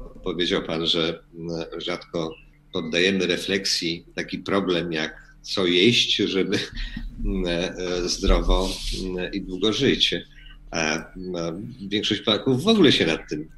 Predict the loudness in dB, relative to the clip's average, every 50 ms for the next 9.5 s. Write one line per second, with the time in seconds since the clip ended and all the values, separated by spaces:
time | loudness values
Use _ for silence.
0 | -12 -10 -8 -8 -8 -8 -8 -8 -8 -6 -6 -4 -4 -2 -4 -4 -4 -4 -4 -4
1 | -2 -2 -2 -4 -4 -4 -4 -4 -4 -6 -4 -2 -2 -2 -2 -4 -8 -16 -18 -18
2 | -20 -20 -18 -8 -6 -6 -2 0 2 0 0 0 -6 -12 -14 -2 2 6 6 8
3 | 8 8 6 6 6 4 4 4 4 4 4 2 2 2 2 2 2 2 2 2
4 | 4 2 2 2 0 -2 0 0 2 2 2 2 2 0 -2 2 4 4 6 6
5 | 6 4 4 2 -2 -6 -10 -16 -20 -20 -20 -20 -20 -16 -10 -8 -8 -8 -6 -4
6 | -4 -4 -2 -2 -2 2 4 2 4 4 4 4 4 2 2 2 4 4 4 4
7 | 4 4 2 2 2 0 0 0 0 0 0 0 0 2 4 4 4 4 2 0
8 | 0 0 0 0 -2 -2 -2 0 0 0 0 -2 -4 -8 -4 -4 0 2 2 2
9 | 2 2 0 -4 -4 -2 -2 -2 -2 -4